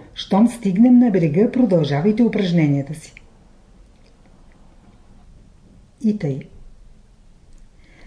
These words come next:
Същественото, което трябва да знаете, е да разчитате на своя капитал.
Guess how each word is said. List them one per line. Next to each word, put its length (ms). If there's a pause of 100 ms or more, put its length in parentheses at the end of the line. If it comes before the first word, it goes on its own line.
(120)
Същественото, 1040
което 320
трябва 300
да 160
знаете, 800
е 100 (460)
да 240
разчитате 800
на 140
своя 500
капитал. 500